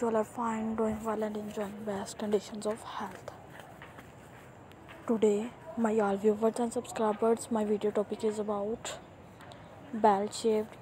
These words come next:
haircuts and hairstyle ideas. All these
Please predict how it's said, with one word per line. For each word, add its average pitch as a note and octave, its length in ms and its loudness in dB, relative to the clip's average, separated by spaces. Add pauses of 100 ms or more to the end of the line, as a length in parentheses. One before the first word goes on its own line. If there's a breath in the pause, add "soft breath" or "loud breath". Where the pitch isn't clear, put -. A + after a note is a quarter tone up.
haircuts G#3+ 600 0
and G#3+ 160 -4
hairstyle G3+ 480 -2
ideas. F#3 680 -2 (3000 loud breath)
All A#3+ 260 4
these F#3+ 280 -2